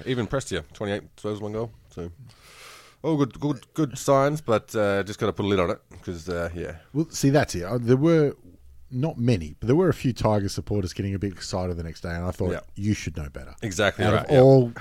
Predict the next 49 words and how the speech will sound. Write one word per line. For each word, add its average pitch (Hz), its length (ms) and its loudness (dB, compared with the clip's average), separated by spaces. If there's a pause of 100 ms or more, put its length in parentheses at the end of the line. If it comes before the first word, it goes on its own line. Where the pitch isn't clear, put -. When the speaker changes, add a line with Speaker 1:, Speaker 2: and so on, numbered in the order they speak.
(140)
Speaker 2:
club 104 320 0
supporters, 92 600 -4
you 98 160 -4
should 85 240 -8
know. 69 220 -10 (160)
Speaker 1:
Yep, 95 240 -2 (380)
and 98 100 -2
especially 110 420 -4
coming 101 220 2
up 90 60 2
against 87 280 -4
Collingwood 98 320 -2
this 87 140 -8
weekend, 85 400 -4
who 87 300 -4 (440)
Speaker 2:
Yeah, 92 240 -2 (200)
I 113 80 2
mean, 135 180 6
well, 156 200 6
we'll, 147 320 2
we'll 127 100 -2
go 147 160 4
straight 127 320 4
into 156 200 0
Collingwood 95 340 -2
Bulldogs 85 380 -8
then. 98 120 -2
Speaker 1:
Yeah. 92 120 -2 (360)
Speaker 2:
Um, 110 320 2 (140)
I 131 80 4
thought 156 160 2
Collingwood 113 300 4
looked 98 160 0
good. 110 180 2 (440)
Speaker 1:
They 123 80 -10
looked 117 140 -6
great. 131 300 -2
They - 0 -
Speaker 2:
They, 117 140 0
Speaker 1:
looked 110 100 -6
Speaker 2:
they 120 60 0
Speaker 1:
really, 117 120 2
Speaker 2:
played - 120 4
Speaker 1:
really 123 80 2
Speaker 2:
a 120 40 -2
great 113 160 2
Speaker 1:
good. 104 60 -4
Speaker 2:
game. 90 100 -6 (200)
Speaker 1:
Yeah, 104 160 0